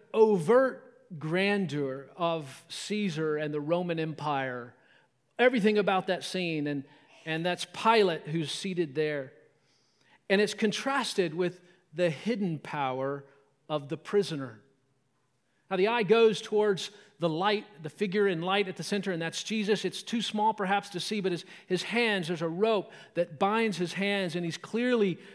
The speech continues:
uh, in a simple white robe, and his hands are bound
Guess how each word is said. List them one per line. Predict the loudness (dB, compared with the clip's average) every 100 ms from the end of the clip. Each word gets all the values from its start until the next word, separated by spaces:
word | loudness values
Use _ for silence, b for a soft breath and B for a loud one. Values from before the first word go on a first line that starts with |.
| B
uh, | -8 -2
in | 0
a | 0
simple | -2 0 0 2 0 0
white | 0 -2 -2
robe, | 0 0 2 0 -4 B B B
and | -4
his | -4
hands | -2 -2 0 -2
are |
bound | -2 -2 -2 -4 -6